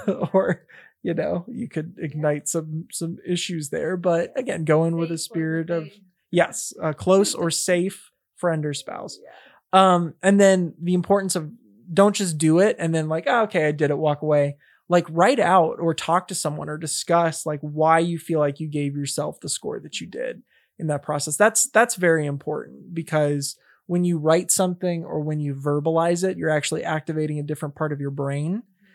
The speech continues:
Speaker 1: And so you're able to process it at a different level. And so that's, that's a very good, um, im-, important part.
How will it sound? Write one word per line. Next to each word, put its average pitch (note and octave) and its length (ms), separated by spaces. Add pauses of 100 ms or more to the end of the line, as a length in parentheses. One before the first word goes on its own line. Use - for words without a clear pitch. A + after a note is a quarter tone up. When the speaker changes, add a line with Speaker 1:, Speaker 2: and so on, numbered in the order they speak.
(140)
Speaker 1:
And C#3+ 120
so D3+ 80
you're D3 180
able D3 200
to C#3 60
process D3+ 580
it - 180 (160)
at E3 160
a - 60
different D#3+ 340
level. D3+ 360
And D3+ 100
so D3+ 120
that's, D3 320
that's D#3 240
a D3+ 60
very D3 280
good, C#3+ 400
um, D#3+ 240 (120)
im-, E3+ 240
important E3 420
part. - 300